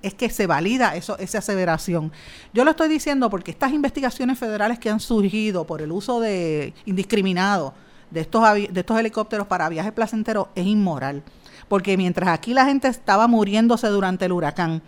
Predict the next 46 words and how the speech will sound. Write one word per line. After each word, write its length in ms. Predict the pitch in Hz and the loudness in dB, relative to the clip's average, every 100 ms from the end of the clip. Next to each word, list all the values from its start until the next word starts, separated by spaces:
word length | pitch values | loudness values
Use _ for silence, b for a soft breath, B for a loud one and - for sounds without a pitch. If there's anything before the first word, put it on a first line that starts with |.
| B B B B - | B B B B 0
no 160 | 202 | 6
podían 340 | 214 240 240 233 | 10 10 8 4
salir 220 | 220 220 | 2 2
de 80 | 226 | -2
sus 160 | 233 | -2
casas 360 | - 202 202 208 | 0 0 0 -2
porque 240 | 185 - | 2 2
habían 300 | 160 170 202 | 2 0 0
derrumbes, 760 | 208 190 190 220 196 151 113 - B B B | 2 2 4 4 4 0 -10 -18 B B B
o 240 | 208 196 190 | 0 2 4
le 100 | 185 | 2
faltaba, 840 | 165 165 170 190 233 220 185 - - | 0 0 2 6 8 8 4 0 -6
eh, 100 | 196 185 | -6 -2
mucha 240 | 208 233 | 0 2
gente 180 | 240 254 | 0 2
se 100 | 247 | 2
enfermó 420 | 226 208 180 220 | 2 2 2 2
porque 160 | 226 175 | 2 0
no 80 | |
le, 160 | 185 214 | 0 0
le 100 | 190 | -2
faltaba 400 | 175 170 165 196 | -2 0 2 4
la 140 | 220 | 2
insulina, 580 | 220 - 196 196 226 127 b b _ - | 2 0 0 0 -2 -4 b b _ -4
y 80 | 214 | 2
no 100 | 208 | 4
había 200 | 233 262 | 4 4
helicópteros 480 | 262 247 240 240 226 | 4 4 4 2 2
para 120 | 220 | 0
llevarlos. 420 | 226 226 202 160 | 0 0 -2 -6
Sí 160 | - 202 | -4 -2
había 220 | 220 233 | 0 0
helicópteros 520 | 233 233 262 254 190 | 2 2 2 2 -2
para 80 | 156 | -2
ir 80 | 139 | -4
a, 200 | 160 - | -6 -6
para 120 | 151 | -6
ir 80 | 147 | -4
a 40 | |
jugar 220 | 185 165 | -2 -2
tenis, 440 | 156 226 262 254 233 | 0 0 0 -2 -4
para 160 | - | -6
ir 20 | |
a 20 | 170 | -4
jugar 220 | 175 165 | -4 -2
golf, 300 | 208 240 247 | 0 0 -2